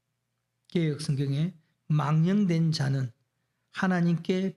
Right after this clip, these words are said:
버림받은 자라는 뜻입니다. 하나님을 믿지 않고 계속 악을 행하는 자들은 하나님이 버렸습니다. 이 시인은 하나님이 버린 사람을 멸시하고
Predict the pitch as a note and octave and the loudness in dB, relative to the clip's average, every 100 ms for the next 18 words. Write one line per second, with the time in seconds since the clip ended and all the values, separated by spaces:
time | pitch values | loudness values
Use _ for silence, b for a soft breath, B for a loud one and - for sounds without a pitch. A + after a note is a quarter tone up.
0 | - G#3 G#3+ F#3 E3+ E3 E3+ D#3+ E3 D#3 | -2 0 2 0 0 0 0 0 0 0
1 | D#3 E3+ F3 - A3 G#3+ D#3+ B2 - _ | 0 0 -2 -4 -2 0 -2 -4 -12 _
2 | _ _ _ _ _ _ _ _ _ _ | _ _ _ _ _ _ _ _ _ _
3 | _ - A3 A#3 A#3+ G#3+ F#3+ - F3+ D#3+ | _ -6 -2 0 2 2 2 0 0 0
4 | D#3 D#3+ C#3 - - C#3 C#3+ G#3+ A3+ _ | 0 -2 -2 -8 -6 -4 -2 -2 -4 _
5 | - F#3+ G#3+ A3 F3+ F3 F3 D#3+ D#3 D3+ | -4 -2 0 0 0 0 2 0 0 -2
6 | D#3 F3+ F3+ _ _ _ - F#3+ E3+ D3 | 0 -2 -4 _ _ _ -6 -2 0 0
7 | E3 F3+ F#3+ _ - F#3 D#3+ - - _ | 0 -2 -6 _ -6 -2 -2 -6 -12 _
8 | _ _ _ _ _ _ _ F#3+ F#3+ D#3+ | _ _ _ _ _ _ _ -2 0 0
9 | F3 D#3 D3 E3 F#3+ _ _ _ _ _ | 0 2 2 0 -2 _ _ _ _ _
10 | - F#3 G#3 A3 G3 G#3+ G3+ F#3 F3+ F3+ | -4 0 2 2 2 2 0 0 0 0
11 | F#3+ E3 F#3 G#3+ - G3+ D3+ D3 C#3 | 2 2 2 0 0 0 -2 -2 -4